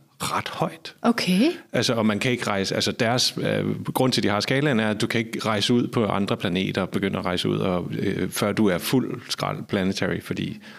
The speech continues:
Speaker 1: der er ligesom ikke styr på, på hjemme, hjemmebasen.
Speaker 2: Nej.
Speaker 1: Men der lå vi helt op på otte eller ni ud af, fra en skala fra, øh, tr-, tribal til ti,
Speaker 2: Okay,
Speaker 1: ikke?
Speaker 2: ja.
Speaker 1: Øh, og det overraskede mig lidt,
Speaker 2: Ja.
Speaker 1: men i virkeligheden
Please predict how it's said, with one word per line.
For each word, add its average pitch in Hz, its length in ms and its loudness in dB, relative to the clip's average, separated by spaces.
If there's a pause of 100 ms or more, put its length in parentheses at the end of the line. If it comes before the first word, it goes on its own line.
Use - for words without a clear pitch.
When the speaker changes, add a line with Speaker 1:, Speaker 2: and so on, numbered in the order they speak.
(260)
Speaker 1:
der 107 60 0
er 104 40 2
ligesom 98 200 0
ikke 90 120 0
styr 98 200 -2
på, 92 340 -2
på 95 100 2
hjemme, 92 420 0
hjemmebasen. 95 580 -2 (100)
Speaker 2:
Nej. 202 140 2 (400)
Speaker 1:
Men 110 180 2
der 95 80 2
lå 151 220 4
vi 147 120 2
helt 147 220 2
op 135 100 0
på 143 140 0
otte 139 220 4
eller 139 140 2
ni 139 340 2
ud 123 140 2
af, 117 300 0
fra 113 140 -2
en 101 60 -2
skala 110 340 -2
fra, 107 220 -4 (400)
øh, 107 440 -2 (480)
tr-, - 260 -4
tribal 110 380 0
til 98 240 -2
ti, 95 120 -10
Speaker 2:
Okay, 208 380 4
Speaker 1:
ikke? 160 120 0 (180)
Speaker 2:
ja. 180 160 2 (460)
Speaker 1:
Øh, 110 480 2
og 113 160 0
det 175 100 2
overraskede 151 540 2
mig 101 140 4
lidt, 110 160 2
Speaker 2:
Ja. 220 120 6
Speaker 1:
men 123 140 6
i 117 40 6
virkeligheden 120 680 2